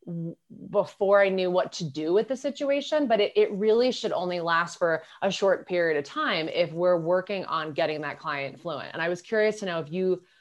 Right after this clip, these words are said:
also hear that from clients, if they're like, "I'm feeling a little stressed."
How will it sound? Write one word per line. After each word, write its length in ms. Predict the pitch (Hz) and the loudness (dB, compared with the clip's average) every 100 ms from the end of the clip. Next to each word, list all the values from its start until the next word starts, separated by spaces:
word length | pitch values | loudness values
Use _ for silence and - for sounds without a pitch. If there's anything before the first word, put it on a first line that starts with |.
| _ _ | _ _
also 360 | 190 208 226 196 | 0 0 2 -2
hear 240 | 151 165 151 | 0 -2 0
that 220 | 143 - | 0 -4
from 160 | 160 | -10
clients, 420 | 147 143 135 139 160 | -6 -6 -4 -6 -10
if 100 | 139 | -2
they're 200 | 156 156 | 0 2
like, 380 | 147 147 147 _ _ _ _ _ _ _ _ _ _ | 0 -2 -4 _ _ _ _ _ _ _ _ _ _
"I'm 120 | 226 226 | -2 2
feeling 260 | 247 247 | 4 4
a 40 | 247 | 4
little 160 | 240 226 | 2 2
stressed." 520 | - 240 226 220 | 4 6 8 4